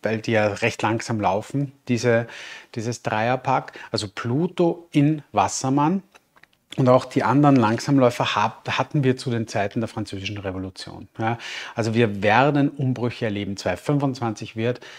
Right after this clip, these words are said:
ähm, weitere Schritte des Umbruchs einleiten. Man kann sagen,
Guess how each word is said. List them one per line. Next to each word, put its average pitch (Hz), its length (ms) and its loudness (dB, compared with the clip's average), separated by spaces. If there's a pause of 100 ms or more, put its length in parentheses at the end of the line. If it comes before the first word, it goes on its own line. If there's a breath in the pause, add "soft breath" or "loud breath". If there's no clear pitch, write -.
(300 loud breath)
ähm, 113 540 -2
weitere 135 420 0
Schritte 127 380 -2
des 123 180 -2
Umbruchs 123 640 -4
einleiten. 107 680 -14 (440 loud breath)
Man 120 200 2
kann 151 340 0
sagen, 160 500 4